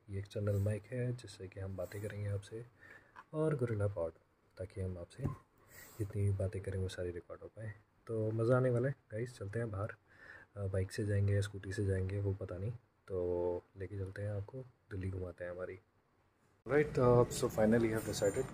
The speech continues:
कि आज हम जाएंगे अपनी एंटॉक लेके और, uh, घूमेंगे दिल्ली, देखते हैं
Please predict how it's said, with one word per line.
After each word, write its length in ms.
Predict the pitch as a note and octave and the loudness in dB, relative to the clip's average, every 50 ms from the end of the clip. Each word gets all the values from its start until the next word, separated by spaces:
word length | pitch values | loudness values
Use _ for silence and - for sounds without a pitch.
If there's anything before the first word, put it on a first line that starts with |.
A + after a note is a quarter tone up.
| - B2+ | -2 0
कि 360 | A#2+ A#2+ A#2+ A#2 A#2 A#2+ A2+ - - - - - - - G#2+ | 2 4 4 6 4 4 2 0 -6 -12 -12 -8 -4 0 2
आज 140 | G#2+ A2+ A2+ | 2 2 2
हम 180 | A2+ A2+ A2 | 2 0 0
जाएंगे 880 | - G#2+ G#2 G#2 G#2 G#2+ G#2+ G#2 - G#2+ A2 A2+ A2 A2 A2 A2 G#2+ A#2 | 0 2 2 2 2 0 -2 -2 -2 0 2 4 4 4 4 4 2 0
अपनी 540 | - - - - G2 G2 G2 - G2+ G2+ G2+ | -2 -6 -8 -8 -10 -10 -10 -8 -6 -6 -4
एंटॉक 360 | - G#2 G2 F#2+ - - F#2+ | -4 -4 -6 -6 -8 -8 -8
लेके 360 | F#2 F#2 - - C#3 D3 D3+ - - - - - - - - - - - - - - - - - - - - - - | -8 -8 -8 -6 -4 -4 -4 -6 -6 -10 -10 -10 -10 -10 -10 -10 -10 -12 -12 -14 -14 -14 -14 -14 -14 -14 -12 -10 -8
और, 280 | G#2+ G2+ G2+ G2+ G2 G2 - | -6 -4 -4 -4 -4 -6 -4
uh, 1200 | G2 G2 G2 F#2+ F#2+ F#2+ F#2+ F#2+ F2 - - - - - - - - - - - - - - - - | -4 -4 -2 -2 -2 -2 -4 -4 -4 -6 -8 -8 -10 -10 -10 -10 -10 -10 -12 -14 -14 -14 -12 -2 2
घूमेंगे 260 | B2+ C3+ D3 D3+ D#3 | 4 6 8 8 8
दिल्ली, 200 | C3 C3 C3 D3+ | 8 6 4 2
देखते 360 | - - - A2+ G#2+ - - | 0 -2 -2 -2 -2 0 0
हैं 80 | C3+ - | -2 -2